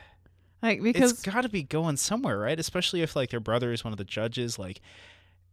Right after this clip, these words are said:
Speaker 2: it's, there's gotta be a reason they're following this. Like, I think we're definitely going to feel like there's a chance of it. Um, I don't get how it will work. I don't get how Dumbledore can be like, "No, you cannot choose him because he's literally not an option."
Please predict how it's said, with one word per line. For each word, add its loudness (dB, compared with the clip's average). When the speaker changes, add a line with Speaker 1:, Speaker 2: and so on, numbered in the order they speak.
Speaker 2:
it's, -6
there's -2
gotta -2
be 0
a 0
reason -2
they're -2
following -2
this. -4
Like, -2
I -4
think -6
we're 0
definitely -2
going -2
to -4
feel 2
like 0
there's -4
a -8
chance -4
of -12
it. -14
Um, 0
I -4
don't 0
get 0
how 0
it -2
will 2
work. 0
I -2
don't 0
get 0
how 2
Dumbledore 2
can -6
be 0
like, 0
"No, 8
you 2
cannot 0
choose 0
him 0
because -4
he's -4
literally 0
not -2
an -4
option." -4